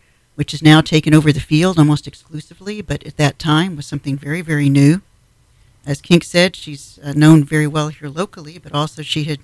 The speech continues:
traveled all over the world. And, uh, insight I wanted to share into her life, one is that a workshop that she taught locally and, uh, overseas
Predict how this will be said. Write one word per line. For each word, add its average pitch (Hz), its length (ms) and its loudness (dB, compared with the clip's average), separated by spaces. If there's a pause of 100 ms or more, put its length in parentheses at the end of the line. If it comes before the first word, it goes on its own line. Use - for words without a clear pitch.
(320)
traveled 156 400 4
all 156 220 0
over 160 180 -6
the 151 120 -10
world. 139 400 -18 (600)
And, 147 360 -10
uh, 139 120 -18 (360)
insight 175 520 -10
I 147 120 -16 (100)
wanted 151 220 -8
to 147 60 -12
share 196 300 -12
into 160 220 -18
her 147 140 -20
life, 156 300 -8 (120)
one 175 220 -4
is 175 160 -12
that 160 280 -2 (720)
a 151 100 2
workshop 165 580 0
that - 120 -12
she 151 140 -6
taught 160 400 -2 (440)
locally 170 680 -4
and, 143 360 -4
uh, 139 240 -10
overseas 190 680 -12